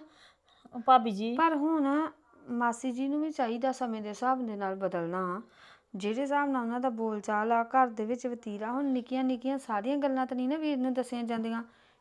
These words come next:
Speaker 2: ਇਹ ਕਰਕੇ ਉਹਨਾਂ ਦੀ ਅੱਖਾਂ 'ਤੇ ਇੱਕੋ ਹੀ ਪੱਟੀ ਵੱਜੀ ਆ ਵੀ ਜਿਹੜੇ ਤੇਰੇ ਫਰਜ਼ ਵਾ, ਤੂੰ ਸ਼ਾਇਦ ਉਹ ਪੂਰੇ ਨਹੀਂ ਕੀਤੇ। ਉਹਦੀ ਇੱਜ਼ਤ ਕਰ, ਉਹਦੀ ਸੇਵਾ ਕਰ।
Speaker 1: ਭਾਬੀ ਜੀ, ਕਿੱਥੇ ਮੈਂ ਇੱਜ਼ਤ ਨਹੀਂ ਕੀਤੀ?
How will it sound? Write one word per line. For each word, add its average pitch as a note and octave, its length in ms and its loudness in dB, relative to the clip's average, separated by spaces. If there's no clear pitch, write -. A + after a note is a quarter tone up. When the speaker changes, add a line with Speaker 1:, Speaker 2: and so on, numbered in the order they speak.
Speaker 2:
ਇਹ C4 200 6
ਕਰਕੇ C4 400 4
ਉਹਨਾਂ B3+ 240 2
ਦੀ C#4 180 2
ਅੱਖਾਂ B3 240 0
'ਤੇ C4+ 100 0
ਇੱਕੋ - 340 -4
ਹੀ D4+ 60 0
ਪੱਟੀ A#3+ 300 -2
ਵੱਜੀ G#3+ 400 0
ਆ A#3 160 2
ਵੀ B3+ 120 2
ਜਿਹੜੇ B3 280 2
ਤੇਰੇ C4 280 6
ਫਰਜ਼ G#3+ 380 -2
ਵਾ, B3 180 4
ਤੂੰ C4+ 240 0
ਸ਼ਾਇਦ C4+ 340 4
ਉਹ C#4 140 6
ਪੂਰੇ C4+ 320 2
ਨਹੀਂ C4 260 2
ਕੀਤੇ। G#3+ 360 -2
ਉਹਦੀ C4 260 2
ਇੱਜ਼ਤ A3+ 220 0
ਕਰ, A3+ 300 6
ਉਹਦੀ B3+ 220 4
ਸੇਵਾ G#3 360 4
ਕਰ। E3+ 280 0
Speaker 1:
ਭਾਬੀ A#3 260 2
ਜੀ, G#3 220 -6
ਕਿੱਥੇ D#4 260 2
ਮੈਂ E4 180 4
ਇੱਜ਼ਤ A#3+ 200 2
ਨਹੀਂ A#3 160 2
ਕੀਤੀ? G#3+ 340 -2